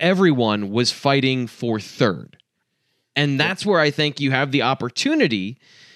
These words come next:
Speaker 1: to make a couple of plays, but no one had the real chance outside of, uh, those top two to be an everyday contributor in the offense.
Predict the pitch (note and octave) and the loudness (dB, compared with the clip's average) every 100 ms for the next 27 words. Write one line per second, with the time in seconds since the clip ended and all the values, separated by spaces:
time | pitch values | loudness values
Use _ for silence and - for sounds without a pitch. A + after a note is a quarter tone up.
0 | - - _ _ - G3 F3+ D#3+ E3+ F3 | -20 -20 _ _ 0 2 2 2 0 0
1 | F3+ F3+ F3+ E3 C3+ - B3+ F3+ C3 C#3+ | -2 0 0 0 -2 2 4 4 2 -2
2 | D3+ E3+ A#3 A3 F3+ F3 C3+ C3+ B2 D3 | 2 2 4 2 2 0 0 -2 2 4
3 | F3 E3 - - E3+ C3 A#2+ - C#3+ C#3+ | 4 2 0 -2 0 0 -4 -4 -2 -2
4 | - - C3+ C3 B2+ A#2+ A2+ G#2 - - | -4 0 2 2 2 2 2 -2 -8 -4
5 | A#2 A2 G#2+ G2 B2 C#3 C3 - - A2 | 0 2 2 -2 -2 0 0 -2 -2 -2
6 | - - A3+ C3+ A#2+ - - - E3+ F3+ | -2 2 4 2 0 -8 -20 -4 -2 2
7 | F3+ D#3 - D#3+ D#3 C#3+ D#3 C#3 A2 - | 0 0 0 0 0 0 0 0 -6 -2
8 | C3 B2 A#2+ - - A#2 - E3 D#3 A#2+ | 0 0 -2 -6 -10 -8 -2 0 2 2
9 | F#2+ F#2 F2+ _ _ _ _ C3 C3 A2+ | 2 0 -4 _ _ _ _ 0 2 2
10 | A2 G2+ F2+ - - | 0 -2 -8 -10 -14